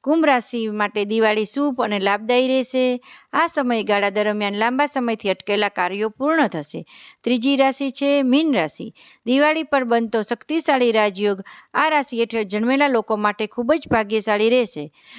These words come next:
તો મિત્રો, આ દિવાળી પર આ ત્રણ રાશિના જાતકો માટે ઘણો લાભદાયી રહેશે.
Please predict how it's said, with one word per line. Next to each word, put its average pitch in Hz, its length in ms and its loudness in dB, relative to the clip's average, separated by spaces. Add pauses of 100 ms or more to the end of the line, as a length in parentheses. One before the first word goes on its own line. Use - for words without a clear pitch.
(160)
તો 240 100 6
મિત્રો, 226 520 2 (200)
આ 302 180 0
દિવાળી 254 380 0
પર 233 160 -2
આ 233 160 2
ત્રણ 311 300 0
રાશિના 233 340 0
જાતકો 220 400 0
માટે 220 300 0
ઘણો 269 320 2
લાભદાયી 233 520 2
રહેશે. 233 420 0